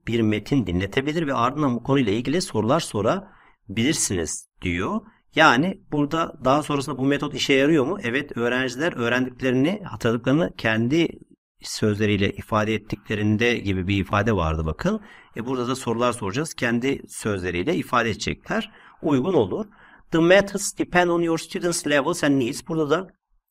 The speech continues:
yani yöntemler öğrencilerinizin seviyesine ve ihtiyaçlarına bağlıdır diyor. "What I can tell you is that you should be patient." Hani size söyleyebileceğim, sana söyleyebileceğim şey sabırlı olmalısın diyor. Bakın bu da uymadı.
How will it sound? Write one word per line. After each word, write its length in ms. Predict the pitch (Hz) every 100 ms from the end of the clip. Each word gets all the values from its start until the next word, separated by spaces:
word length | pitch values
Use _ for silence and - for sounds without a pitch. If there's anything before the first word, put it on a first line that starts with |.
| - -
yani 200 | 135 131
yöntemler 500 | 135 143 156 156 175
öğrencilerinizin 640 | 131 123 139 135 143 139 175
seviyesine 640 | - 135 135 139 - 160
ve 80 | 147
ihtiyaçlarına 600 | - 131 - 131 117 95
bağlıdır 640 | 117 117 90 92 78 - _ _ -
diyor. 380 | 82 85 107 - - - - -
"What 300 | 151 175 170
I 60 | 165
can 160 | 165 156
tell 240 | - 160
you 280 | 143 151 160
is 220 | 139 123
that 260 | 117 151 -
you 100 | 143
should 220 | - -
be 80 | 156
patient." 500 | - 135 95 147 165
Hani 220 | - 117
size 300 | 98 135 135
söyleyebileceğim, 640 | 131 127 113 101 95 85 92
sana 200 | 120 117
söyleyebileceğim 560 | 120 101 98 85 90
şey 320 | - 143 190 185
sabırlı 360 | - 147 143
olmalısın 520 | 113 87 82 - 85 85
diyor. 280 | 147 165
Bakın 280 | 147 - 127
bu 100 | 127
da 240 | 110 143 -
uymadı. 460 | - 107 80 73 -